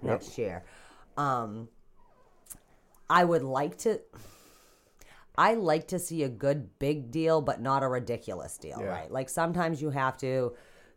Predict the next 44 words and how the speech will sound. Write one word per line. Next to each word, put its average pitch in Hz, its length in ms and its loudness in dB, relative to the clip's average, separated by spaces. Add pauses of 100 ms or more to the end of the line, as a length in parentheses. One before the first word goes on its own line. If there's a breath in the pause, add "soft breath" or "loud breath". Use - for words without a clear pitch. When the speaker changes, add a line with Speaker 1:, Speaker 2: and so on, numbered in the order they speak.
Speaker 2:
do, 156 220 2
like, 147 180 2
a 151 60 -4
crazy 160 440 2
deal, 104 320 -8
like 107 280 -12
when 127 540 -8
with 160 240 -2
the 190 80 -2
Nash, 190 480 -2
right? 131 400 -2
And 139 400 -2
again, 139 320 -2
Nash 170 300 2
would 139 80 2
have 120 80 0
worked 101 240 -4
out 101 160 -2
here 113 140 -6
if 107 100 -8
it 104 80 -4
wasn't 101 260 -6
for - 100 -10
injuries 101 360 -10
and 101 80 -6
stuff. 101 220 -4
He 107 40 2
was 101 120 4
Speaker 1:
Exactly. 98 200 -2
Speaker 2:
showing 156 260 4
signs 139 300 -2
of 104 100 -12
good. 127 220 -2
He 113 80 -8
probably 123 380 -2
would 117 160 -2
have 104 140 -8
re-signed 135 600 -2
and 110 140 -4
played 131 280 -4
the 123 80 -4
rest 120 280 -4
of 110 80 -4
his 113 420 -4